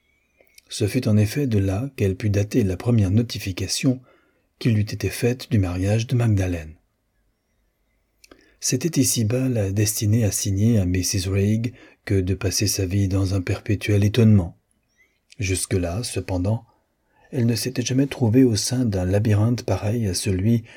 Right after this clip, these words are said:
où elle s'égara lorsque le capitaine lui eut froidement révélé la vérité.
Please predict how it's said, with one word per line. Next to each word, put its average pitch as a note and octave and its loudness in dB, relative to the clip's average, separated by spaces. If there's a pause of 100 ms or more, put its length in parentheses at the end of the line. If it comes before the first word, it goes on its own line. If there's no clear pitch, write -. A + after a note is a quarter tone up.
(160)
où - -2
elle F2+ 0
s'égara G2 0
lorsque G2+ -4
le F2 -2
capitaine F2+ 0 (280)
lui G2 0
eut F#2 2
froidement F#2 0
révélé F#2 0
la F#2 2
vérité. G2 -2